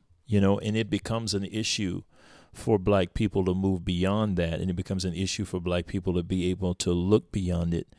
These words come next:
and actually move into opportunity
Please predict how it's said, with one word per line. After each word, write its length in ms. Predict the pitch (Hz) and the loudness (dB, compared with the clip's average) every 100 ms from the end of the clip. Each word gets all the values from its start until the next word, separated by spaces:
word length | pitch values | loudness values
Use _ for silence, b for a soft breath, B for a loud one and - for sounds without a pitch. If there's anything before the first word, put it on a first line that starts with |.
| b b b | b b b
and 140 | 107 101 | 0 2
actually 340 | 98 - 95 | 2 2 2
move 480 | 90 98 107 110 98 - | 4 4 4 2 0 -4
into 460 | 104 98 - 98 | -4 -2 0 0
opportunity 720 | 87 87 - 107 104 85 76 | -2 -4 -4 0 2 2 0